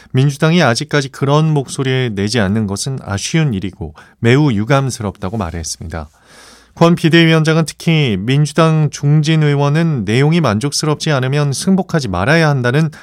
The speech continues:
반헌법적, 반민주적인 이야기를 했고 이재명 대표는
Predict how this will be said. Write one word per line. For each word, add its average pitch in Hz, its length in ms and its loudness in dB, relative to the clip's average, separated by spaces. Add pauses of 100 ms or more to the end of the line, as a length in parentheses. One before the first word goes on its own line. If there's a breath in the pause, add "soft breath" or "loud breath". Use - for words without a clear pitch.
(160 loud breath)
반헌법적, 151 1040 0
반민주적인 139 920 0
이야기를 113 420 -2
했고 95 420 -4 (440 loud breath)
이재명 170 440 4
대표는 160 600 0